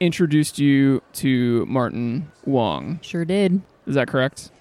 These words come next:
Speaker 1: You already said it was.
Speaker 2: Yeah, I thought you were just, like, kinda making the point that you did introduce me to
Speaker 1: Yeah,
Speaker 2: him.
Speaker 1: yeah, I am kinda making the point.
Speaker 2: You did.
Speaker 1: And what, uh, what were your initial thoughts? I don't wanna hear your final judgment yet. So what did you first think?
Speaker 2: Um,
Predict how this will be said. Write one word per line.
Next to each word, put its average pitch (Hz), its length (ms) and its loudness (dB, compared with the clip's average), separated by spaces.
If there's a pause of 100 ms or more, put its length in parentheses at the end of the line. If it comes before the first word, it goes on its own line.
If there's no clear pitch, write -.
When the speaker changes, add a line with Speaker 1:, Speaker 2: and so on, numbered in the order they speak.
(360)
Speaker 1:
You 156 100 6
already 131 160 4
said 123 140 0
it 107 80 -2
was. - 340 -6 (220)
Speaker 2:
Yeah, 175 240 4
I 180 40 0
thought 180 200 2
you 190 100 6
were 170 80 6
just, 156 220 0
like, 147 160 0 (180)
kinda 170 180 0
making 165 280 2
the 147 60 0
point 151 360 0
that 139 200 -4
you 143 120 -4
did 139 180 -2
introduce 147 440 -4
me 135 60 0
to 185 40 6
Speaker 1:
Yeah, 370 140 2
Speaker 2:
him. 147 180 -6
Speaker 1:
yeah, 277 200 2 (120)
I 190 140 -2
am 254 120 -2
kinda 175 200 0
making 131 240 -2
the 131 80 -6
point. 143 320 -6
Speaker 2:
You 349 100 -4 (220)
did. 170 320 -2 (240)
Speaker 1:
And 180 120 2
what, 196 140 4
uh, 185 460 4
what 185 180 2
were 196 100 4
your 185 220 2
initial 170 560 0
thoughts? 127 380 -6
I 131 40 0
don't 147 100 2
wanna 156 120 4
hear 165 140 2
your 165 100 2
final 160 340 2
judgment 156 500 2
yet. 143 300 0 (100)
So - 100 -8
what 156 80 4
did 147 100 4
you 139 120 2 (140)
first 160 360 0
think? - 280 -10
Speaker 2:
Um, 156 600 0